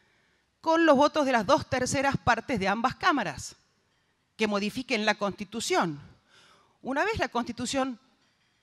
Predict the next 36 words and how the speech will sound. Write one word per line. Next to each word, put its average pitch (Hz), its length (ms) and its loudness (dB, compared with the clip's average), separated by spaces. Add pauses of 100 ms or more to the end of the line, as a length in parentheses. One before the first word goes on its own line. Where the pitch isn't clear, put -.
(380)
desarraigada 196 1080 0
de 170 80 -2
los 160 160 -6
tratados 202 340 -2
internacionales, 175 920 -6 (960)
cuando 131 240 -14
la 135 100 -12
persona 277 360 -4
humana 269 260 2
quede 226 220 -2
desprotegida 226 880 -2
en 156 60 -4
el 165 100 -4
derecho 226 280 -6
argentino, 214 600 -4 (340)
ahí 480 340 2
sí, 285 300 -2
ya 247 160 0
liberemos 202 460 -4
el 170 80 -4
aborto, 254 520 -2
liberemos 175 360 -4
la 170 80 -6
pena 262 140 -4
de 294 40 -4
muerte, 233 460 -2
y 233 40 -6
ya 175 160 -8
que - 120 -10
salve 208 280 -4
quien, 185 140 -6 (220)
quien 170 200 -6 (240)
pueda, 262 300 -2
que 180 140 -8
se 185 100 -10
salve. 147 420 -8